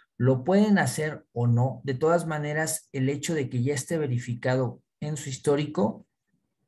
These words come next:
con eso podemos compartir nuestra cuenta o bien podemos hacerlo de esta manera también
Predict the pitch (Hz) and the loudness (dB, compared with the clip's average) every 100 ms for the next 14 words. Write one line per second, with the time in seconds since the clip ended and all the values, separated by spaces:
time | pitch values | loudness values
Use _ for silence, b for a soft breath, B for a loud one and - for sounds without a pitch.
0 | _ _ _ _ 120 127 147 170 - 131 | _ _ _ _ 4 4 4 0 4 4
1 | 139 139 - 107 107 101 123 127 123 120 | 4 0 -2 0 0 -2 0 0 0 -2
2 | 110 123 127 156 - 135 131 147 147 160 | -2 0 0 0 -4 -4 -4 -2 -4 -4
3 | 170 B B B _ - 127 135 147 151 | -6 B B B _ -2 2 4 2 0
4 | 127 117 - 143 131 139 151 175 - _ | 0 0 0 0 -2 -2 -4 -8 -14 _
5 | _ _ 123 120 131 - 151 127 110 113 | _ _ 2 4 4 2 0 0 2 4
6 | 117 131 - - _ 135 123 113 104 98 | 4 2 -2 -12 _ 0 4 4 2 0
7 | 95 - | -2 -10